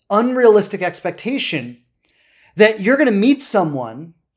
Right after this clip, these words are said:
and within a few weeks, you're gonna be in love with them, you're gonna be committed, and you're gonna be riding off into the sunset, living, living happily ever after.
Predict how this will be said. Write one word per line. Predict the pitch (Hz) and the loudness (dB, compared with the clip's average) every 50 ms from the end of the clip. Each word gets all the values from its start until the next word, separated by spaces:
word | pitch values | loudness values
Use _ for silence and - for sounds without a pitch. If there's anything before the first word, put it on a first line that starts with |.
| _ _ _ _ _ _ - | _ _ _ _ _ _ -8
and | - 226 214 208 214 208 202 202 196 226 - 185 | -4 0 2 2 2 2 0 0 -2 -4 -2 0
within | 190 220 208 220 269 262 | 0 0 2 2 2 0
a | 240 | 0
few | 254 - 233 247 220 | 0 -2 -4 -2 -2
weeks, | 196 240 277 277 - - | 0 0 0 0 -2 -2
you're | 240 233 | 0 2
gonna | 214 220 214 | 2 2 2
be | 196 214 208 | 2 2 2
in | 196 190 | 2 4
love | 190 208 262 247 | 6 6 6 6
with | 254 220 - | 2 0 0
them, | - 160 147 156 175 | -2 -2 -2 -2 0
you're | 180 190 | 0 0
gonna | 185 208 208 | 0 0 0
be | 196 208 208 | -2 -4 -6
committed, | - - 214 196 208 254 262 220 196 | -6 -4 0 2 4 6 6 6 4
and | 196 190 | 4 2
you're | 190 202 | 0 0
gonna | 196 214 214 | 0 0 -2
be | 202 208 | -2 -2
riding | 196 185 196 202 214 220 208 | 0 4 4 4 4 2 2
off | 208 202 190 | 0 0 0
into | 208 202 190 | -2 -4 -4
the | 175 | -4
sunset, | - - 220 240 247 240 - 180 165 175 | -4 -2 -2 -2 -2 -2 -4 -6 -4 -4
living, | 185 180 196 202 196 196 190 190 | -4 -4 -4 -4 -4 -6 -8 -10
living | - 165 185 202 214 190 | -4 -2 0 0 0 -2
happily | 156 175 190 190 196 202 196 | -4 -4 -4 -4 -2 -2 -2
ever | 196 180 185 | 0 2 2
after. | 185 226 254 247 - 208 185 185 - | 2 2 2 0 0 -2 -2 -2 -4